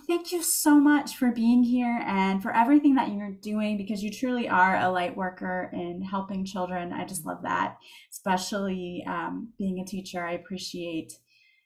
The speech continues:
anyone who works with children, because I think that is just such an incredible,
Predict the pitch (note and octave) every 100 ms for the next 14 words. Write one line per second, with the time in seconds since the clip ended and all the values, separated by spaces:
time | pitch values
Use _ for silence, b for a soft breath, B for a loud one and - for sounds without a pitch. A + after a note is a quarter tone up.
0 | _ - C4+ C#4 G#3 F#3+ E3+ F3+ F#3+ G#3
1 | G3+ F#3+ F#3 - F#3+ F#3 F3 F3 E3+ F3
2 | F#3 - F3 - E3 - - F#3 - -
3 | F#3+ - G3 F#3+ F#3+ F3+ F#3 F#3+ F3 F#3+